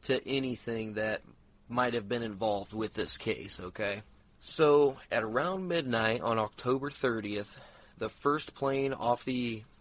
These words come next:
off the ice landed in Christchurch, and it was carrying Mark's casket. Um, also aboard were Darren Schneider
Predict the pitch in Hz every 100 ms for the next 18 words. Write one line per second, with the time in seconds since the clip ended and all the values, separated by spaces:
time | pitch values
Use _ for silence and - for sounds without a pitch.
0 | - 127 139 143 127 120 117 120 117 117
1 | 117 117 113 117 113 - 120 117 - -
2 | - 113 113 110 110 - 113 110 110 104
3 | 101 92 - - 107 107 - 101 - -
4 | - - - - - 110 110 - 135 -
5 | 143 123 104 120 120 117 110 113 120 123
6 | - 120 113 110 113 113